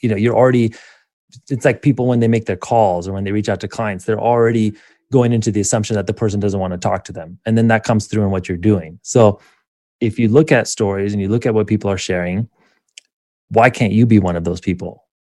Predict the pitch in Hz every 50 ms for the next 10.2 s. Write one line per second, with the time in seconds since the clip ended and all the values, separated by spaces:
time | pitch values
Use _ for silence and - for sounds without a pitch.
0 | _ _ - 104 98 95 101 104 - - _ - - - 101 92 92 90 92 90
1 | 90 - - - 117 - - - 120 104 - - 104 92 92 87 - _ _ _
2 | _ _ _ _ _ _ - 113 104 98 - - 131 123 104 107 101 - 127 120
3 | 120 110 107 - - 117 104 - 110 110 110 101 98 98 - 110 101 - 107 101
4 | 98 95 90 90 90 87 - - 98 98 101 107 113 117 127 131 123 107 101 95
5 | 101 120 113 - 113 95 101 107 95 92 90 - - 110 101 - - 104 95 95
6 | 90 92 90 90 - - 101 104 101 95 90 87 90 104 107 95 90 90 92 92
7 | - _ _ _ _ _ - 113 113 113 113 107 - 110 104 98 92 92 85 -
8 | - 104 101 95 - - - 107 98 95 - - 98 - 180 92 190 101 101 101
9 | 101 - - - 95 92 95 95 95 90 95 104 101 104 107 104 95 90 90 87
10 | 87 87 -